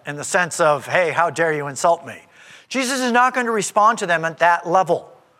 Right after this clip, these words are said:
but he is going to respond to them. Jesus does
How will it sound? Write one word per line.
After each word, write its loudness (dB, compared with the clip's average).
but -4
he -4
is -2
going -4
to -4
respond -8
to -6
them. -10
Jesus 0
does 0